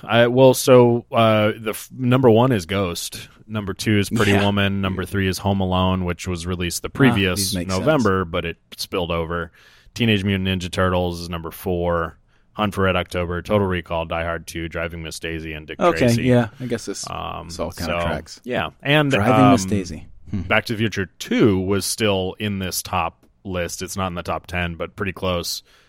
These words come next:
Speaker 1: Or was it pretty close? Oh, maybe not. I forget. But it still was making a lot of money into nineteen ninety just 'cause it was
Speaker 2: Right.
Speaker 1: out in November.
Speaker 2: Right.
Speaker 1: Um,
Speaker 2: Right.
Speaker 1: so they both show up in that list.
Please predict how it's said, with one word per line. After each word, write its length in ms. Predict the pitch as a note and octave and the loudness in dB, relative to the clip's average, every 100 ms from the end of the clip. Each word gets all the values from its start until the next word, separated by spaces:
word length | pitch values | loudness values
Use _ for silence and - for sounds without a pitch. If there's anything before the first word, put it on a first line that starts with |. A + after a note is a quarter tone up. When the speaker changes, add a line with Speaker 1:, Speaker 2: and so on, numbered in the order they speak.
| _ _ - | _ _ -4
Speaker 1:
Or 280 | G#2+ G2 - | -2 -2 -4
was 160 | D#3+ | -8
it 160 | F#3 - | -8 -12
pretty 180 | E3 D#3+ | -12 -10
close? 240 | E3+ E3 | -8 -8
Oh, 140 | G#2 G2 | -6 -4
maybe 220 | F#2 D#2+ | -4 -6
not. 180 | D#2 - | -10 -6
I 120 | F#2 | -6
forget. 340 | - E2+ D#2+ | -6 -10 -2
But 140 | A2+ B2 | 2 2
it 80 | - | 4
still 200 | C#3 A2 | 4 4
was 180 | G2+ F#2+ | 2 0
making 320 | G2 F#2 E2+ | -2 -4 -6
a 80 | F2+ | -6
lot 280 | G2 F#2+ | -2 0
of 60 | F2+ | 0
money 240 | F2 F2 | -2 -4
into 800 | F2 G#2 G2+ F2+ F2 E2 E2 D#2 - _ _ | -6 -8 -8 -8 -8 -6 -6 -10 -12 _ _
nineteen 320 | G2 E2+ F2+ E2+ | -6 -4 -6 -6
ninety 260 | E2 D#2+ | -6 -8
just 180 | D#2+ - | -10 -12
'cause 180 | F2+ D#2+ | -10 -10
it 120 | E2 | -10
was 260 | E2 D2+ - | -10 -6 0
Speaker 2:
Right. 120 | F2+ | 2
Speaker 1:
out 220 | F2 E2 | 2 -2
in 140 | F2+ D#2+ | -6 -10
November. 440 | D#2+ E2 D#2 D#2 - - - - - | -8 -8 -8 -10 -12 -20 -20 -20 -14
Speaker 2:
Right. 240 | E2 D#2+ D#2+ | -8 -8 -8
Speaker 1:
Um, 80 | |
Speaker 2:
Right. 100 | E2 | -8
Speaker 1:
so 100 | - | -6
they 80 | F2 | -6
both 240 | D#2+ D#2 D#2+ | -4 -6 -8
show 200 | D#2+ D#2 | -8 -8
up 100 | E2 | -8
in 80 | D#2+ | -10
that 160 | D#2+ | -10
list. 300 | D#2+ D2 - | -10 -12 -16